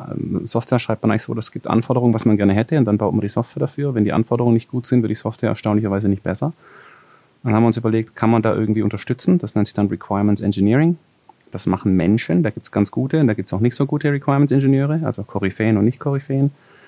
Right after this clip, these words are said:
äh, mit, ja, sehr unterschiedlichen Qualitätsstandards, und das ist aber eine rein manuelle Geschichte gewesen. Und dann haben wir uns gefragt,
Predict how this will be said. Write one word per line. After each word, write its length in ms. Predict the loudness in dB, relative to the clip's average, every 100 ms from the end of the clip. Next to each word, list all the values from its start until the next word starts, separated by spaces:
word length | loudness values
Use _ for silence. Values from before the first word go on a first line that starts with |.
| -20 _ _ _ _ -4
äh, 200 | 0 2
mit, 320 | 2 -2 -14 _ _ _ _ _ -10
ja, 160 | -6 -6
sehr 220 | -6 -2 2
unterschiedlichen 380 | 2 2 2
Qualitätsstandards, 960 | 2 0 -2 -4 -4 0 2 2 0 -4
und 300 | -2 -2 -4 -12
das 140 | -6 -4
ist 60 |
aber 100 | 0
eine 180 | 2 2
rein 180 | 2 2
manuelle 400 | 4 2 2 0
Geschichte 400 | -4 -8 -10 -10
gewesen. 360 | -8 -6 -4
Und 100 | -2
dann 100 | 0
haben 80 | 2
wir 80 | 2
uns 160 | 2 -2
gefragt, 400 | -6 -2 -2